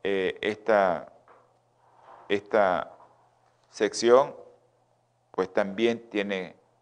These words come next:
palabras de oración. Vamos a orar y inclinen su rostro si pueden. Amante Señor, bendito sea su nombre, mi Padre.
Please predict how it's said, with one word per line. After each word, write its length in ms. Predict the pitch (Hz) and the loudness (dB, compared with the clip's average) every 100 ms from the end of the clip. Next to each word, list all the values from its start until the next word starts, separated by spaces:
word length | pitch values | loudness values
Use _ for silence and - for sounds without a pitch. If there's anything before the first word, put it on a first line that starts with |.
| _ - | _ -4
palabras 380 | 87 92 92 87 | 2 4 2 0
de 60 | |
oración. 400 | 85 78 - 73 _ _ _ _ _ _ _ _ _ _ - | -2 -4 -10 -16 _ _ _ _ _ _ _ _ _ _ 6
Vamos 300 | 117 143 127 | 6 8 6
a 60 | |
orar 580 | 107 101 135 202 - - - _ _ _ _ _ _ _ _ _ _ | 8 10 10 8 4 -16 -20 _ _ _ _ _ _ _ _ _ _
y 600 | - 117 113 107 107 101 110 | -2 0 2 2 2 0 -4
inclinen 400 | 107 156 170 156 | -6 -4 -4 -6
su 180 | 127 | -8
rostro 400 | 113 131 139 131 | -6 -4 -4 -6
si 180 | 120 101 | -10 -12
pueden. 480 | - - 92 67 - - _ _ _ - | -8 -2 0 -2 -8 -20 _ _ _ -2
Amante 540 | 98 107 107 - - | 0 2 0 -6 -10
Señor, 480 | - 92 127 151 - _ _ _ _ _ _ _ _ _ _ - | -10 -8 -8 -8 -12 _ _ _ _ _ _ _ _ _ _ -4
bendito 680 | 98 95 110 113 - - - _ _ _ | -4 -2 -4 -6 -10 -14 -14 _ _ _
sea 380 | - - 104 98 | -4 2 2 2
su 160 | - | -4
nombre, 400 | 92 101 113 104 | -6 -6 -6 -10
mi 140 | 85 82 | -12 -6
Padre. 480 | - 104 120 131 | 2 2 2 -4